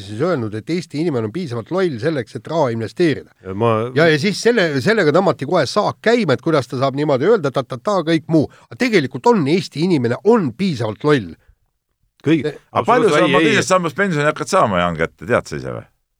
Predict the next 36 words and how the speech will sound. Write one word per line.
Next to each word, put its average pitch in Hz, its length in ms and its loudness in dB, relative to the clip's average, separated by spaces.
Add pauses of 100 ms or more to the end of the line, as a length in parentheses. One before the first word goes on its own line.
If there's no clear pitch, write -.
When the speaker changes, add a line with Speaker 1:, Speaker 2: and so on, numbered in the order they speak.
Speaker 1:
Äh, 131 1160 0 (880)
no 180 80 0
ma 180 140 0 (100)
üldiselt 247 220 2
Speaker 2:
Vaata, 175 240 4
siis 170 180 2
Speaker 1:
umbes, 202 320 2
umbes 226 460 4
Speaker 2:
ja - 80 2
ma - 80 4
Speaker 1:
tean, 226 80 4
Speaker 2:
saan, 202 100 -2
ma - 60 2
saan 143 80 2 (160)
Speaker 1:
tähendab, 160 100 -4 (160)
okei, 226 220 0 (100)
mina 240 240 4
olen 160 220 4
sellega 202 260 4
nõus, 185 320 4
et 107 80 -10
see 151 160 -2
raha, 180 240 4 (220)
äh, 135 160 2 (100)
antakse 196 380 -4
inimestele, 120 420 -2 (160)
siis 175 240 -6
ma 151 160 4
investeeriksin 147 800 -2
ta 127 80 0
veidikene, 147 540 0 (260)
veidikene 156 480 0
paremini, 151 400 0
kui 127 80 -4
ta 131 140 0
on - 20 -6